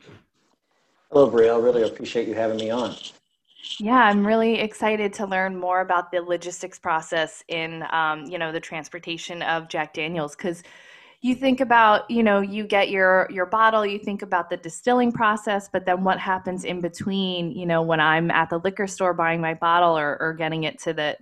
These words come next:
Speaker 2: to the bar, you know, things like that. I, it's very interesting to get to see the inside of how the process works.
Speaker 1: Uh, happy to talk about it.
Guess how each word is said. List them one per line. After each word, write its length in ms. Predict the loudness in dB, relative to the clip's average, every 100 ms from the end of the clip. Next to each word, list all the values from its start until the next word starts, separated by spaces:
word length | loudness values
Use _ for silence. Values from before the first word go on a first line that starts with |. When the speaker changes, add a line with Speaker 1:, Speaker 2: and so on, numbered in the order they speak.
| -10
Speaker 2:
to 120 | -8
the 260 | -4 -6 -8 0
bar, 640 | 4 6 6 4 2 -2 -8
you 120 | -8
know, 120 | -8
things 280 | -8 -12 -10
like 200 | -12 -2
that. 180 | 0 0
I, 140 | -4
it's 320 | -8 -10 -10 -4
very 320 | -2 0 -2
interesting 640 | -6 -8 -8 -6 -4 -6 -10 -20 -20 _ -6
to 600 | -2 2 2 2 2 -4
get 220 | -4 -4 -4
to 100 | -14
see 240 | -8 -8
the 160 | -4 -4
inside 680 | -4 -4 -4 -2 -2 -6
of 220 | -6 -10 -8
how 240 | -4 -4
the 120 | -6
process 520 | -6 -6 -6 -12 -14 -12
works. 500 | -10 -10 -14 -18 -20 _ _ _ _ _ _
Speaker 1:
Uh, 120 | -10 -8
happy 260 | -8 -2
to 100 | -2
talk 280 | 2 0 2
about 240 | -2 -2
it. 100 | -6